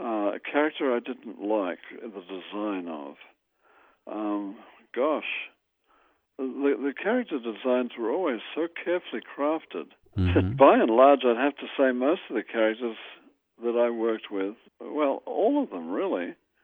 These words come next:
Speaker 1: were perfect. <laughs> You know?
Speaker 2: <laughs> Did you ever know Alex Toth?
Speaker 1: Yes, I know him very well. Alex was a great, uh, uh, he, he was very good at, at, at, at graphic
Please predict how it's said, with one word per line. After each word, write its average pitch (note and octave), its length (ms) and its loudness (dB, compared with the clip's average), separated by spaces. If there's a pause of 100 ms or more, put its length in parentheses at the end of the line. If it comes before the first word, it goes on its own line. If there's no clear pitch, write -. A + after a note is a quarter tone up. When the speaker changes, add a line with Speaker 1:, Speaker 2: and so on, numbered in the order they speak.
(560)
Speaker 1:
were D#3+ 120 -4
perfect. - 560 -2 (260)
<laughs> - 300 0 (280)
You D3 100 8
know? C#3 500 2 (260)
Speaker 2:
<laughs> - 300 -4
Did C#3 180 6
you F3 140 8
ever F#3+ 220 8
know D#3+ 240 6
Alex C3 480 2
Toth? - 580 -2 (800)
Speaker 1:
Yes, D#3+ 200 8 (100)
I A#2+ 120 6
know A#2+ 200 2
him A#2+ 140 0
very B2+ 260 2
well. B2 520 0 (140)
Alex A3+ 380 6
was D3+ 160 -2
a A2 60 -4
great, C3 340 6 (340)
uh, G#2+ 560 2 (240)
uh, F#2+ 540 -4 (240)
he, C#3 220 -2
he D3 40 2
was D3+ 220 2
very F3 240 0
good C#3+ 220 4
at, B2 120 2 (1300)
at, - 200 0 (140)
at, - 160 4 (320)
at G2+ 140 2 (280)
graphic B2 480 4